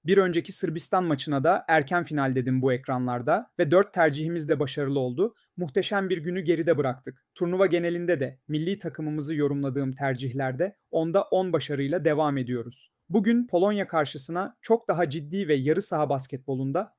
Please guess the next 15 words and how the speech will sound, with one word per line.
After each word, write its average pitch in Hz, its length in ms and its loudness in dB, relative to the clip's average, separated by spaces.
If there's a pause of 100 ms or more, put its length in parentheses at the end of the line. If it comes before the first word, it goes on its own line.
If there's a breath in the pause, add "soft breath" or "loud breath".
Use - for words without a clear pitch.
oldukça 165 440 2
akıllı 180 420 -2
çıkacağımızı 123 640 -4
düşünüyorum. 117 560 -6
Tempoyu 170 440 0
kontrol 135 420 0
eden, 127 300 -2 (220 soft breath)
bir 160 80 4
önceki 160 340 0
maçta 139 340 -2
yaşadığımız 135 760 0
konsantrasyon 139 840 -2
kaybını 135 460 0
bertaraf 131 460 0
eden, 127 280 -6